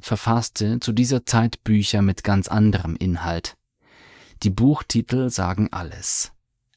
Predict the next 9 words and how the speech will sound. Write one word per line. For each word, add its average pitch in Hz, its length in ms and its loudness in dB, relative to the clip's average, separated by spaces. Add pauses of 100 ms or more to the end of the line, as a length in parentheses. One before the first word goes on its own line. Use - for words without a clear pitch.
Selfie 104 580 0
in 90 140 -2
Paris. 92 640 -6 (720)
Die 98 180 -8
weibliche 92 540 -2
Brust, - 560 -2
Leidenschaft 95 760 0
und 85 140 -6
Schmerz. - 640 -8